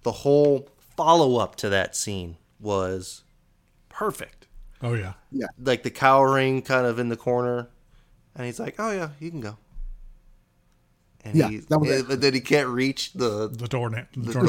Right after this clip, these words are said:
Speaker 1: the latch. And then he's like, "Oh," he, he laughs a little bit. It's like, "Yeah," you know, he goes and locks him. Like, Yeah, you were, "You're the one person that's always nice to me." And let him go. Closed it. Done. So, like, that,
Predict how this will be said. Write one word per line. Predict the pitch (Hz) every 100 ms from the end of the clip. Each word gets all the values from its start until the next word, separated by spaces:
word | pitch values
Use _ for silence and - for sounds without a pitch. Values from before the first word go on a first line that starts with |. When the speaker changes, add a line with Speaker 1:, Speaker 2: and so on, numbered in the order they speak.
| 107
Speaker 1:
the |
latch. | 110 135 - - - - - _ _ -
And | 135 135
then | 131
he's | 143 139
like, | 147 -
"Oh," | 180 180 131 101 -
he, | 120 123
he | 117 131 117 110
laughs | 104 110 110 -
a |
little | 110
bit. | 110
It's | 101
like, | 104 98 - -
"Yeah," | 110 104 104 95
you | 110
know, | 98
he | 101
goes | 104 98
and | 95
locks | 101 98
him. | 113
Like, | 104 -
Yeah, | 143
you | 131 151
were, | 143 120 117 - _
"You're | 151
the | 139
one | 143 151
person | 120 110 95
that's | 92
always | 107 104
nice | - 165 -
to | 92
me." | 92 _ _ _ _ _ - - - - - - -
And | 123
let | 127
him | 147
go. | 160
Closed | 151 139 127
it. | - - -
Done. | 107 - - -
So, | 151
like, | 139 117 - _ _ _ _ _ _
that, | 113 143 165 - _